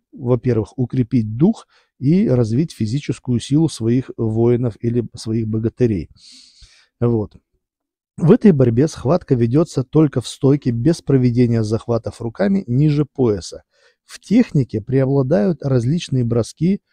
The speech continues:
с помощью ног, броски через бедро, э, переводы рывком за руку с подсечкой или разнообразные подножки, подсечки, зацепы ногами. Значит, эм, один из основных моментов этой борьбы сводится к тому, что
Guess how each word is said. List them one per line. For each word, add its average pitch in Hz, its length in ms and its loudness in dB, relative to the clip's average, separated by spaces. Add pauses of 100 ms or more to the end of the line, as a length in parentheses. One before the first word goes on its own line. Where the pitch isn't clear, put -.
(140)
с - 120 -20
помощью 127 560 0
ног, 139 320 -2
броски 120 460 -4
через 117 320 0
бедро, 117 500 0 (460)
э, 113 140 0
переводы 147 520 2
рывком 139 460 0
за 131 140 2
руку 139 240 0
с - 80 -10
подсечкой 156 640 -2
или 165 200 0
разнообразные 131 720 0
подножки, 135 600 -2
подсечки, 139 600 -6
зацепы 117 460 -4
ногами. 113 520 -6 (800)
Значит, 143 480 -2
эм, 120 960 -2
один 175 380 0
из 147 220 0
основных 139 460 0
моментов 139 540 0
этой 131 280 0
борьбы 120 720 -2 (180)
сводится 147 540 -4
к - 60 -20
тому, 175 280 -2
что - 340 -2